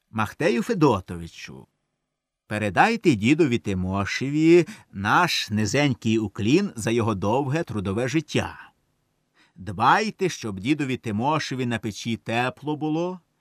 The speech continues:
і не примушуйте його без потреби злазити з печі. На прикмети іноді вважати треба. Але найкраща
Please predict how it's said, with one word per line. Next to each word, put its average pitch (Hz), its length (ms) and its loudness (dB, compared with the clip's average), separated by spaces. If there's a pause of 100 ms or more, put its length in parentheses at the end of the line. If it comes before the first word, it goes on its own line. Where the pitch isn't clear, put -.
(240)
і 135 140 -2
не 151 140 2
примушуйте 156 840 -2
його 202 240 2
без 175 220 2
потреби 131 600 -2
злазити 110 560 -2
з - 120 -10
печі. - 680 -8 (640)
На 151 200 4
прикмети 113 880 0
іноді 147 560 -2
вважати 110 580 -4
треба. 175 600 -4 (680)
Але 110 280 0
найкраща 131 1120 0